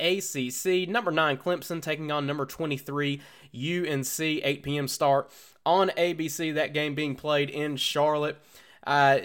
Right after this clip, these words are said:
no real impact on the college football playoff at this point. Uh, even with the win, Clemson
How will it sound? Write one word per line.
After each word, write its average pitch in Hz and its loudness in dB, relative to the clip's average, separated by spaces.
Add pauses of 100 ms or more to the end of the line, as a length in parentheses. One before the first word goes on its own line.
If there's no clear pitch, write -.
no 151 6
real 170 2
impact 170 0
on 156 -2
the 143 -4
college 151 -2
football 156 0
playoff 165 0
at 139 -6
this 165 -2
point. 175 0
Uh, 139 2
even 147 -4
with 143 -2
the 139 -4
win, 143 0
Clemson 143 -2